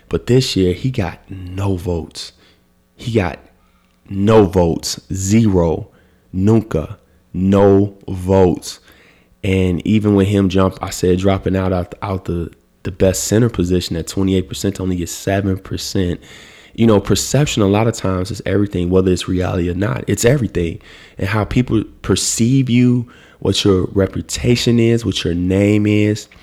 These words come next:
is everything. You know, that's why I value my name. I try to, when I talk to young people, let them know, you know, your decisions and what people think about you in a lot of ways is important. And I'm not talking about the shadow,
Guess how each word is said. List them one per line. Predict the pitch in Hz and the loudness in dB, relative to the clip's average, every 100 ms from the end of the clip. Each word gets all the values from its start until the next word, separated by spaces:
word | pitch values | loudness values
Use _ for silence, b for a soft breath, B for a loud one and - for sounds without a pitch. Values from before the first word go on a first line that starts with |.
| B B B B | B B B B
is | - 95 | -4 -2
everything. | 98 139 110 - 85 | 2 2 0 0 0
You | 87 | 2
know, | 98 90 | 2 4
that's | 110 - | 2 0
why | 113 110 101 - | -4 -2 -6 -4
I | 101 | -2
value | 107 101 101 92 | 0 0 0 0
my | 87 92 101 | 0 0 2
name. | 101 101 101 90 | 2 2 0 -2
I | |
try | 87 98 95 | -2 0 0
to, | 90 | 0
when | 87 | 0
I | 87 | -4
talk | - 95 95 | -4 -4 -4
to | 82 | -2
young | 87 101 | 0 0
people, | 107 98 87 | 0 -2 -2
let | 87 85 | -4 -4
them | 87 85 | -4 -2
know, | 90 95 - B B B B B | 0 0 -2 B B B B B
you | 101 | 2
know, | 95 | 4
your | 92 123 | 6 4
decisions | 127 104 - 110 123 131 117 113 | 2 -2 0 2 4 4 0 0
and | 95 | 0
what | 90 | -2
people | - 120 104 | -2 -4 -4
think | - 104 - | -4 -4 -2
about | 113 92 87 - | -4 -2 -4 -4
you | 92 87 - b b b b b _ | -2 -4 -6 b b b b b _
in | 101 | 0
a | 98 | 2
lot | 104 113 | 2 2
of | 104 | 2
ways | 107 98 92 | 4 2 0
is | 113 120 | 2 2
important. | 110 90 - 85 65 87 - | 2 0 0 -2 -2 -8 -4
And | 107 | 0
I'm | 151 | 2
not | 147 | 2
talking | 170 131 107 | -2 -2 -2
about | 95 90 - | 0 -2 -2
the | - | -2
shadow, | - 104 113 92 87 90 | 0 0 -2 -2 -4 -6